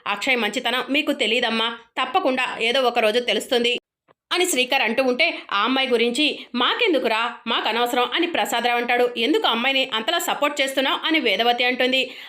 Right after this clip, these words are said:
"అక్షయ ఆ దుర్గాదేవి వరప్రసాదం అంటమ్మా, చదువు కోసం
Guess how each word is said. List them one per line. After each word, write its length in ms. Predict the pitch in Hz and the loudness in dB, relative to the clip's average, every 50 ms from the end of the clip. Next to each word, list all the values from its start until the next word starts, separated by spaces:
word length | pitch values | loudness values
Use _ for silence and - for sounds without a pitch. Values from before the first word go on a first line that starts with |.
| - - | -8 -8
"అక్షయ 440 | 180 202 - - 294 254 262 254 - - - - - _ _ _ - - | -6 -4 -2 0 2 2 2 0 -2 -6 -10 -16 -20 _ _ _ -8 -4
ఆ 260 | 254 262 240 - 196 220 | -2 -2 -2 -2 -2 -2
దుర్గాదేవి 640 | 214 208 240 370 392 226 247 247 240 262 247 - - | -2 0 0 0 2 2 2 2 2 0 -2 -2 -2
వరప్రసాదం 680 | 233 269 339 494 480 466 415 - - 285 233 233 220 214 | -2 0 0 2 2 2 0 2 0 0 -2 0 -2 -2
అంటమ్మా, 500 | 208 208 214 208 220 214 214 226 247 247 - _ _ _ _ _ _ _ _ _ _ _ _ | -2 -2 -2 -2 0 0 0 0 -2 -4 -8 _ _ _ _ _ _ _ _ _ _ _ _
చదువు 320 | - - 220 214 254 277 | 0 2 2 2 2 2
కోసం 380 | 269 247 220 220 294 269 240 | 2 2 2 2 4 2 2